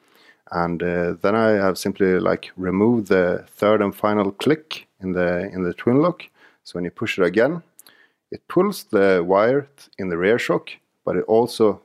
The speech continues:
pulls the, the dropper wire at the same time, but it goes back to traction mode.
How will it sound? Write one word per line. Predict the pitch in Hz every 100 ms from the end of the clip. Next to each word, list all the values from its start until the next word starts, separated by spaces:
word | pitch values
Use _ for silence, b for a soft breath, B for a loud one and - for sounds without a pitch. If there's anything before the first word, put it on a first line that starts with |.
| _
pulls | - 110 98 -
the, | 90 90 87 87 92 _ _
the | 92
dropper | 87 110 - 78
wire | 71 95 71 80
at | -
the | -
same | - 95 90
time, | - 101 - _ _ b b b
but | - 92
it |
goes | 87 92 92
back | 104 104 - -
to | 95
traction | - 87 - 78
mode. | - -